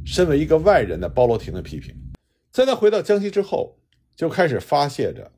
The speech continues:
对包罗廷的不满，并且开始计划驱逐包罗廷。一月十九日，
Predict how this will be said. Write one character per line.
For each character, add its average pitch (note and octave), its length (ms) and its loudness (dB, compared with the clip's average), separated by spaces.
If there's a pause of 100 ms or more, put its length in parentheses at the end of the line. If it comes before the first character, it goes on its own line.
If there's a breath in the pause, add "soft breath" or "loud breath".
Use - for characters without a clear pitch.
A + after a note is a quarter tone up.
对 A2+ 120 -4
包 B2+ 160 2
罗 B2+ 120 4
廷 A#2 120 -8
的 G#2+ 60 -8
不 A2 160 -10
满， A2 140 -16 (560 soft breath)
并 F#3 120 2
且 C#3+ 100 0
开 D#3 220 2
始 B2 140 -2
计 C3 220 -4
划 G2+ 220 -4
驱 C#3 260 -6
逐 G2+ 100 -4
包 F2+ 160 -4
罗 F2+ 140 -4
廷。 - 160 -20 (1120)
一 G3+ 80 0
月 G#3 120 8
十 - 160 -6
九 A#2 200 0
日， F#2 340 -8